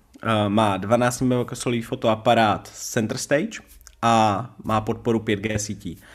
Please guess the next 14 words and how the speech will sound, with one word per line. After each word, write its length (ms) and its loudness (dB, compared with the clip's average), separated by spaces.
Je 60 4
to 140 10
opět 320 0
spíš 360 -4
evoluce 420 2
toho 200 -4
předchozího, 560 -6
samozřejmě 440 -2
M 260 -2
one 220 0
oproti 540 -4
A 140 0
čtrnáct 400 -2
znamená 500 0